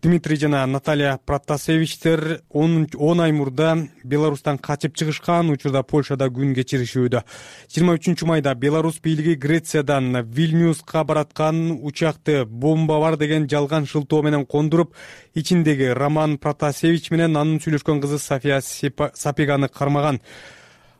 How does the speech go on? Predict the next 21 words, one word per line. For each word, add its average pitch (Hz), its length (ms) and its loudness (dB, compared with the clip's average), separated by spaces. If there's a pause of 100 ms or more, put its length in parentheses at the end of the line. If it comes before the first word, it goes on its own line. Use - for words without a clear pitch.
(240)
Батыш 151 320 -4
мамлекеттери, 165 560 0
укук 151 400 -4
коргоо 160 440 0
уюмдары, 156 720 2
оппозиция, 151 920 -2 (260)
ав-, 143 140 -2 (100)
авторитардык 156 680 -2
лидер 156 500 0 (240)
Александр 151 460 0
Лукашенконун 143 720 0
бул 151 160 2
аракетин 147 400 -2
сынга 151 340 0
алып, 151 220 -2 (340)
журналисттин, 156 1000 0
э, 135 180 0
бошотулушун 143 720 -2
талап 135 260 -2
кылып 143 200 -4
келет. 139 260 -2